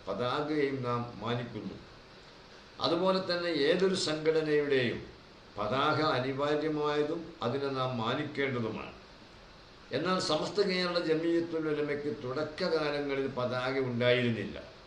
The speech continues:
കുറച്ചു കഴിഞ്ഞപ്പോൾ മഹാനായ അഹമ്മദ് കോയ ഷാരിയാത്തി, അദ്ദേഹം തെന്നിന്ത്യ മുഫ്തിയാണല്ലോ, അലി, പിന്നെ, ആ, നമുക്കറിയാം, ബറേൽവിയെ കേന്ദ്ര-, ബറേൽവികളായ യഥാർത്ഥ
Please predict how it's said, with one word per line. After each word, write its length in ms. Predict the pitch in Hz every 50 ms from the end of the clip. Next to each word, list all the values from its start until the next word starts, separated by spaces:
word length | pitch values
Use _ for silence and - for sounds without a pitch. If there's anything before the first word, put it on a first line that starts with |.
| - - - - - - - - -
കുറച്ചു 340 | 101 101 104 98 - - 175 156
കഴിഞ്ഞപ്പോൾ 560 | 151 143 143 151 156 156 - - 135 131 - - - - - - - - - - - - - - - - - - - - - - - -
മഹാനായ 520 | 104 107 147 165 165 165 165 160 160 160 160 147 139 139
അഹമ്മദ് 280 | 147 160 185 185 185 - 170
കോയ 180 | 170 165 165 156 - 143
ഷാരിയാത്തി, 720 | 143 139 147 151 151 156 156 151 147 147 147 - 151 151 151 151 - - 104
അദ്ദേഹം 260 | 117 131 151 160 160 156 156
തെന്നിന്ത്യ 480 | 147 147 160 175 175 175 165 160 170 165 165
മുഫ്തിയാണല്ലോ, 640 | 147 - - - 160 156 147 127 113 101 - - - - - - - - - - - - - - - - - - - - - - - - - 107
അലി, 220 | 120 127 151 170 175 175 139
പിന്നെ, 280 | 143 147 147 143 139 139 135 131
ആ, 40 | 123 113 113 113 113 110 110 107 104 104 101 104 101 101 104 117
നമുക്കറിയാം, 540 | 123 139 147 143 160 160 160 165 160 156 131 131
ബറേൽവിയെ 720 | 131 127 147 160 175 185 180 170 170 170 170 170 165 165 147 135 - - - - - - - -
കേന്ദ്ര-, 460 | - 135 147 147 147 156 156 151 143 - 127
ബറേൽവികളായ 880 | 123 131 151 165 175 170 160 165 165 165 160 160 156 156 151 147 143 143 143 139 131 - - - - - - - - - - - 104
യഥാർത്ഥ 480 | 113 113 139 151 165 175 170 170 165